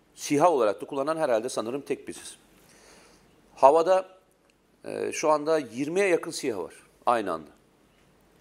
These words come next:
Şeyi dar ediyor. Bunu biz söylemiyoruz. İşte Amerikalılar şey söylüyor,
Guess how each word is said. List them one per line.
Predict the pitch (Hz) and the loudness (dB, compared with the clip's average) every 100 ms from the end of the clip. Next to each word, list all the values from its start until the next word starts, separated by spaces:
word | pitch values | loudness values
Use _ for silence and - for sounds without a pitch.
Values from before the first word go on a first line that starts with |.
| _ _ _ _ _ - | _ _ _ _ _ -6
Şeyi | - 190 208 - - _ - | 0 0 0 -10 -20 _ 6
dar | 151 | 6
ediyor. | 120 87 80 - _ _ _ _ _ _ - | 4 -4 -14 -16 _ _ _ _ _ _ -8
Bunu | 240 | -8
biz | 262 | -4
söylemiyoruz. | - 220 214 170 107 - - _ | 2 2 2 -2 -6 -10 -20 _
İşte | - - | -8 -4
Amerikalılar | 151 160 165 151 156 156 - - _ _ | 0 -2 0 2 2 0 -6 -20 _ _
şey | 139 135 - | -2 0 -2
söylüyor, | - - 160 156 160 165 | -8 -2 0 2 4 2